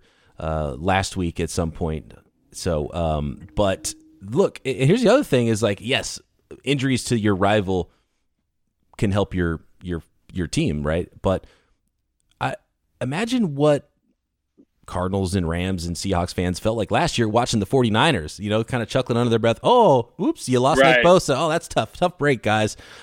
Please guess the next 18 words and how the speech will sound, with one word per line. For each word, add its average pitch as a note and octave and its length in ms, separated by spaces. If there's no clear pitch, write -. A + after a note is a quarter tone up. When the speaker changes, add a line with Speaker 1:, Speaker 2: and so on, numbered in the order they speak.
Speaker 1:
Uh, G#2 100
you A2 120
don't B2 140
have A#2+ 160
that A2 220
guy G#2+ 120
coming A2 240
after G#2 240
our G#2 160
quarterback E2+ 500
now." D2+ 180
So G#2+ 240
I, G#2+ 400
I - 20
don't A2 160
think G2+ 120
forty-niners F#2 380
sh-, - 140